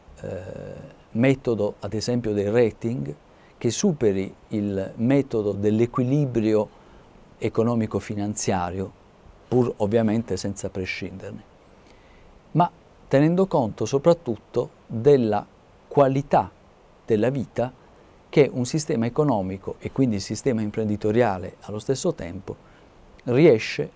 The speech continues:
a realizzare nel contesto, nello scenario in cui le imprese trovano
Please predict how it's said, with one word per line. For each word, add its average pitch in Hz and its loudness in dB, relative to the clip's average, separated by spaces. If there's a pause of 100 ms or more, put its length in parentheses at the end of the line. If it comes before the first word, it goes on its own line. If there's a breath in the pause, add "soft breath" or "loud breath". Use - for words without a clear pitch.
a 117 0 (120)
realizzare 117 0 (420 soft breath)
nel 117 0
contesto, - -2
nello 113 0
scenario 104 -4
in 123 -2
cui 107 -4 (180)
le 113 0
imprese 107 -2 (460)
trovano 98 -4